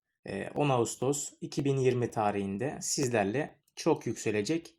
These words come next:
iki altcoin diye bir paylaşım yapmıştım. İzleyen arkadaşlar bilir, bu verdiğim iki coin yüksek karlar getirdi. Ee, videoyu izlemeyen arkadaşlar için de videonun linkini aşağıya bırakacağım.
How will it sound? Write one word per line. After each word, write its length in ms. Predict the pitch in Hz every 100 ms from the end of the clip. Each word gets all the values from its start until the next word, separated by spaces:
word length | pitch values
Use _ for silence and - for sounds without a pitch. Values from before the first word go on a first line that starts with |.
| _
iki 280 | 190 - 165
altcoin 480 | 117 - 123 113 113
diye 200 | 139 147
bir 220 | 170 -
paylaşım 460 | 160 147 143 143 127
yapmıştım. 680 | 104 - - - 165 190 _ _ - _ - _ _ -
İzleyen 440 | - 170 156 147
arkadaşlar 680 | 135 117 120 110 - 113 107
bilir, 480 | 143 165 175 - _ _ _ -
bu 120 | 170
verdiğim 500 | 135 117 107 110 107
iki 220 | 143 175
coin 440 | 170 160 170 175 -
yüksek 420 | 156 147 156 147
karlar 340 | - 101 95 92
getirdi. 560 | 98 90 101 110 175 - _ _ _ _ _ _ -
Ee, 380 | 95 92 95 107
videoyu 380 | 151 151 147
izlemeyen 560 | 147 139 131 151 131 113
arkadaşlar 580 | 120 120 135 131 - 143
için 300 | - 120 123
de 300 | 160 190 - -
videonun 500 | 160 139 123 113 120
linkini 600 | 131 147 131 143 170 202 _ _ -
aşağıya 600 | 160 - 117 113 151 165
bırakacağım. 640 | 156 143 123 107 101 165